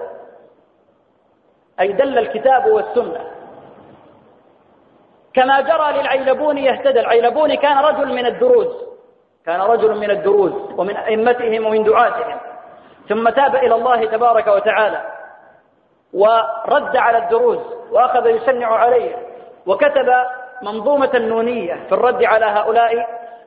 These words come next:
الدروز، فظهر لأهل العلم في زمانه أنه صادق في توبته. قلنا العيلبوني كان درزيا وتاب إلى الله عز وجل واهتدى ورد على هؤلاء الدروز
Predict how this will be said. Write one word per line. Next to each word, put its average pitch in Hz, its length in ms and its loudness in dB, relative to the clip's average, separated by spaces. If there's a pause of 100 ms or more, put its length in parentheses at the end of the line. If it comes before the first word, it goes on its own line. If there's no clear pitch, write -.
(140)
الدروز، 233 440 2 (280)
فظهر 262 420 2
لأهل 247 320 -4
العلم 240 280 -4
في 208 260 -4
زمانه 233 600 0 (480)
أنه 262 360 2
صادق 247 500 0
في 233 120 -8
توبته. 202 480 -2 (3500)
قلنا 262 160 2
العيلبوني 220 720 0 (440)
كان 226 280 0
درزيا 196 480 -4
وتاب 214 460 0
إلى 185 180 0
الله 196 320 -2
عز 185 240 -4
وجل 180 340 0
واهتدى 190 460 2 (1040)
ورد 196 760 2
على 220 240 0
هؤلاء 180 480 0
الدروز 196 600 0